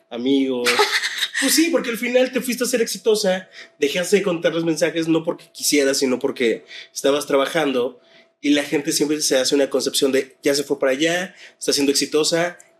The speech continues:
Speaker 1: ya se volvió súper mamona". ¿Cuántas amistades perdiste y qué aprendiste de eso?
Speaker 2: Pues aprendí que cuando una amistad es una amistad, no la pierdes, y aquí estás tú.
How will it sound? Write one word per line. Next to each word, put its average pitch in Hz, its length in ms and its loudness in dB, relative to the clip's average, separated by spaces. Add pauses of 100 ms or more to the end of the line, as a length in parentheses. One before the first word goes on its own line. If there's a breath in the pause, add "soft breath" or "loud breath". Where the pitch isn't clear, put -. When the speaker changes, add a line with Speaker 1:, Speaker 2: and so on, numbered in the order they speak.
(120)
Speaker 1:
ya 143 100 0
se 143 100 0
volvió 127 220 2
súper 156 320 0
mamona". 156 520 0 (440 soft breath)
¿Cuántas 175 300 0
amistades 139 420 2
perdiste 131 600 2
y 139 120 -4
qué - 160 -2
aprendiste 135 480 -2
de 131 60 2
eso? - 240 -4 (1400 loud breath)
Speaker 2:
Pues 349 180 4
aprendí 330 480 4
que 415 120 4
cuando 392 260 4
una 277 100 2
amistad 302 320 2
es 285 100 -2
una 311 100 2
amistad, 294 320 2
no 269 100 0
la 254 160 2
pierdes, 233 680 0 (100)
y 220 140 0
aquí 208 140 2
estás 214 280 0
tú. 180 120 -4